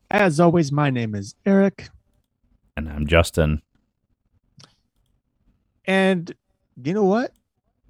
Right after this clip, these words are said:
Speaker 1: I hope everyone had a great Thanksgiving because, yeah, this is airing afterwards. So I hope everyone had a good time. I hope you guys didn't get in trouble with Black Friday, didn't get run over by a bunch of crazy people, uh, who like to shop. I don't know. Have you ever gone shopping on Bra-,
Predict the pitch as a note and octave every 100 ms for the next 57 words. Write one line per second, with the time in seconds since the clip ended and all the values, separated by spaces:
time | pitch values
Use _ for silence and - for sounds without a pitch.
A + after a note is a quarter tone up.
0 | _ _ C#3+ C4+ C#4 B3+ A3+ F3+ A3+ A#2
1 | D#3+ - E3 C#3 - D#3 A2 B2 C3 -
2 | - - _ A#2+ A#2 A#2+ A#2+ A#2+ A#2+ A#2+
3 | A2+ - - - - - _ _ _ _
4 | - F#2+ C3 A#2 B2+ C#3 D#3+ F#3 F#3+ A#2
5 | E2+ - - - - A#2 C3+ F#3 E3+ E3+
6 | D3+ - C3+ D3 C#3 C#3 C#3 C3 D#3+ D3+
7 | D3 - - _ - B2 C3 B2+ - A#2
8 | A#2 B2 C3+ D3 B2+ G#2 A2+ A2+ - B2
9 | C3+ C3+ D3+ _ - A2+ A2 G2+ A#2 A#2
10 | A#2+ A#2 A#2 A2+ A#2+ A2+ - B2 B2 B2
11 | B2+ C3+ C3+ - _ _ - _ - A2
12 | A2 A2+ A2 A2+ C3 B2 B2 D#3+ B3 D#4
13 | C3+ A#3+ F#4+ D#4+ G#3 G3 F#3+ F#3+ F#3 F#3
14 | F3 E3+ E3